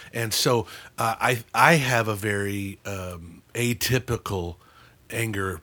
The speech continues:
problem. Uh, you know, I get mad, lose control, blurt out. It spills over onto people, hurts people. I act out. I, I make, I make the ass. I embarrass myself and others.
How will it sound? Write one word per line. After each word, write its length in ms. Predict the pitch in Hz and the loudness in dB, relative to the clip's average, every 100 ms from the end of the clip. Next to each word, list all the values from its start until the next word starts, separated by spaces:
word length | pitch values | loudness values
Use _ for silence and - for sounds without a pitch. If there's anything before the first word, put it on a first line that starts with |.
| _ | _
problem. 400 | - 101 76 - - _ _ _ _ _ - - - _ _ - | -4 -4 -4 -12 -20 _ _ _ _ _ -20 -20 -20 _ _ -8
Uh, 520 | 98 90 82 - - - - - _ - 127 | -6 -6 -10 -14 -18 -20 -20 -20 _ -12 -2
you 140 | 113 | 0
know, 200 | 98 92 | 0 -4
I 100 | 98 | -6
get 340 | 98 107 110 107 | -4 -2 -2 -4
mad, 540 | 107 104 104 104 95 | -4 -2 -2 -4 -6
lose 400 | 101 107 104 - | -4 -2 -2 -4
control, 580 | - 104 - 110 98 98 | -10 -10 -6 -4 -2 -4
blurt 480 | 85 - 85 101 101 | -6 -12 -6 -4 -2
out. 240 | 101 95 - | -2 -4 -12
It 160 | 98 92 - | -14 -14 -10
spills 400 | - - 104 95 | -6 -2 0 0
over 220 | 98 98 | 0 0
onto 160 | 95 90 | -4 -6
people, 340 | - 95 87 | -8 -8 -8
hurts 280 | 85 101 - | -8 -8 -10
people. 500 | - 104 87 98 90 - - - | -8 -8 -6 -6 -6 -10 -16 -12
I 140 | 104 101 | -6 -4
act 320 | 98 95 - | -4 -4 -2
out. 240 | 98 95 | -2 -2
I, 160 | 95 98 85 | -2 -4 -6
I 140 | 101 | -6
make, 340 | 95 98 95 - | -4 -4 -6 -6
I 100 | 98 | -4
make 240 | 98 92 | -4 -6
the 160 | 107 95 | -4 -4
ass. 320 | 95 92 - | -2 -4 -4
I 80 | 92 | -4
embarrass 840 | 90 87 - - 104 92 90 - | -6 -10 -14 -8 -6 -6 -6 -8
myself 540 | 104 101 - 101 92 110 | -6 -6 -4 -4 -4 -4
and 100 | 98 | -4
others. 320 | 95 95 | -4 -4